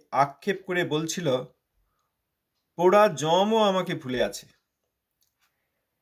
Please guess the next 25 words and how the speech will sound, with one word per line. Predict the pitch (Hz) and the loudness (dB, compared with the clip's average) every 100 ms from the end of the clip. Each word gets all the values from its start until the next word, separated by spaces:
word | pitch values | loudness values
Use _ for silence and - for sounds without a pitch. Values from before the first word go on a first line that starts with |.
| _ _ | _ _
এখনই | 131 147 151 196 214 196 | 2 2 2 -2 2 2
আমায় | 170 180 180 | 2 2 0
এসে | 165 190 165 | -2 -4 -2
নেয় | 139 139 | 0 0
তো | 139 139 | -2 -8
বাঁচি।" | 101 104 - - _ _ _ _ _ _ _ _ _ - | -8 -10 -12 -18 _ _ _ _ _ _ _ _ _ -4
অমনি | 156 180 180 - | 0 0 0 -2
সত্যি | - 160 185 | -4 -6 -6
সত্যি | 180 165 165 135 | -8 -8 -8 -4
যম | 120 127 127 | 0 2 0
এসে | - - 127 | -4 -6 -8
হাজির। | 92 87 - - _ _ _ _ _ _ _ _ _ _ - | -10 -14 -18 -20 _ _ _ _ _ _ _ _ _ _ -8
এসে | 131 170 | -2 -2
বললে, | 151 170 143 123 - _ - | 0 0 2 0 -4 _ -6
"আমি | 131 156 | -2 -2
যম, | 143 147 147 123 107 - _ _ _ - _ _ _ _ | 0 2 2 0 -6 -18 _ _ _ -20 _ _ _ _
এই | 139 147 | -2 0
এসেছি, | 139 165 156 92 95 _ _ - | 0 -2 -6 -8 -12 _ _ -6
আমাকে | 135 151 147 | -2 0 2
ডাকলে | 143 147 160 | 2 0 -4
কেন?" | 131 98 98 _ _ _ _ _ _ _ _ _ _ _ _ _ _ _ _ _ - - _ _ _ _ _ _ | -4 -6 -10 _ _ _ _ _ _ _ _ _ _ _ _ _ _ _ _ _ -20 -20 _ _ _ _ _ _
কাঠুরের | - 147 170 214 220 | 4 6 6 4 4
তখন | 220 202 214 196 | 4 0 2 0
চক্ষু | 180 185 180 196 | 0 -2 -4 -6
স্থির, | 185 - 185 170 196 | -6 -6 -8 -8 -10